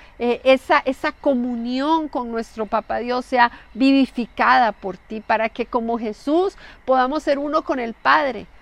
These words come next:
Ayúdanos, Señor, en esa, es-, ese es nuestro desafío, ese es nuestro anhelo. Te damos gracias en el nombre de Jesús.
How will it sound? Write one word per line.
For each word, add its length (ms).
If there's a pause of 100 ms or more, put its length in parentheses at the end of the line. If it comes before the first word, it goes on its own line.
Ayúdanos, 560
Señor, 380
en 100
esa, 280 (260)
es-, 200
ese 240
es 60
nuestro 400
desafío, 600 (120)
ese 280
es 40
nuestro 420
anhelo. 340 (120)
Te 80
damos 320
gracias 560 (340)
en 160
el 240
nombre 360
de 40
Jesús. 400